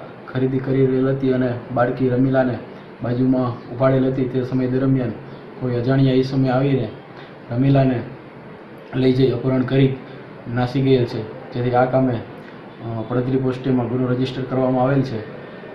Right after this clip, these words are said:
આ કામે પોલીસ દ્વારા અલગ અલગ ટીમો બનાવી આરોપીને શોધવા તેમજ ભોગ બનનાર બાળકીને શોધી કાઢવા માટેના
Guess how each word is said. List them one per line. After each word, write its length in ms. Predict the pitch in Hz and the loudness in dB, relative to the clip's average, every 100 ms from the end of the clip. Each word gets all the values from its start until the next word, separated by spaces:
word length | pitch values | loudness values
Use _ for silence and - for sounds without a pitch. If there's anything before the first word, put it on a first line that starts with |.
| - - - | -16 -14 -2
આ 120 | 135 | 0
કામે 320 | 135 135 127 107 - - - | 2 2 2 -2 -10 -16 -4
પોલીસ 300 | 131 135 - | 0 0 2
દ્વારા 220 | 131 127 | 0 2
અલગ 340 | 117 - 135 131 | 2 0 0 2
અલગ 200 | 135 123 - | 2 0 -2
ટીમો 200 | 135 135 | 2 2
બનાવી 380 | 131 139 131 113 - - - - - | 4 2 2 -2 -6 -16 -18 -14 -6
આરોપીને 400 | 120 127 135 127 | -2 0 0 0
શોધવા 400 | 120 123 135 135 | 0 -2 0 0
તેમજ 300 | 127 123 123 | 2 0 -2
ભોગ 340 | 110 117 123 | -2 -4 -2
બનનાર 260 | 131 131 127 | 0 2 2
બાળકીને 460 | 123 120 123 131 123 | 2 0 0 -2 0
શોધી 240 | 127 127 | 0 0
કાઢવા 280 | 127 123 127 | 0 0 2
માટેના 400 | 127 131 127 | 2 0 -2